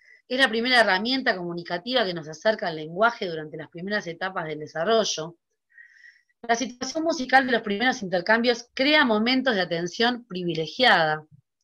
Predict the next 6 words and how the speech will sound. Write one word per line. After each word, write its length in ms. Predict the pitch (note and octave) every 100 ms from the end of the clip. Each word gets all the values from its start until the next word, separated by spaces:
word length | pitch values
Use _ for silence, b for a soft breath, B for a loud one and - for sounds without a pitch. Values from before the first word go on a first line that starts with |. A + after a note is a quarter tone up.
| _ _ _ b b -
Estos 300 | D#4+ D4+ -
primeros 440 | A3+ A#3+ C4 C4
encuentros 560 | F#3+ F3+ A#3+ A#3+ G#3+ F3+
de 80 |
hacer 240 | F3+ - G#3+
musical 800 | G#3+ A#3 - G#3+ - A3+ A#3